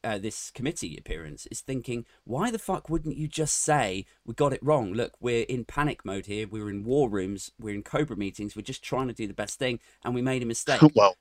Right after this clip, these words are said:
Speaker 2: mo-, most of us are in Cobra meetings.
Speaker 1: Right. But yeah, yeah, yeah.
Speaker 2: <laughs>
Speaker 1: Fair point. Um,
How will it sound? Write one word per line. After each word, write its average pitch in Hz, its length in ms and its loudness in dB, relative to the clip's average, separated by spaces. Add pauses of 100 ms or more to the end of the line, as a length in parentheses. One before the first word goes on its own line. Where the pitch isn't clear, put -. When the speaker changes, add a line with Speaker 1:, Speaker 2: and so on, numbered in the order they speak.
(140)
Speaker 2:
mo-, 135 120 10 (520)
most 123 240 10
of 95 80 -2
us 90 140 -2
are 98 80 2
in 92 80 -2
Cobra 92 280 0
meetings. 87 420 -4
Speaker 1:
Right. 120 280 2 (480)
But - 260 0
yeah, 151 160 6
yeah, 123 240 6
yeah. 123 140 10 (120)
Speaker 2:
<laughs> - 120 -20
Speaker 1:
Fair 95 140 -2
point. 82 320 -6 (200)
Um, 113 400 0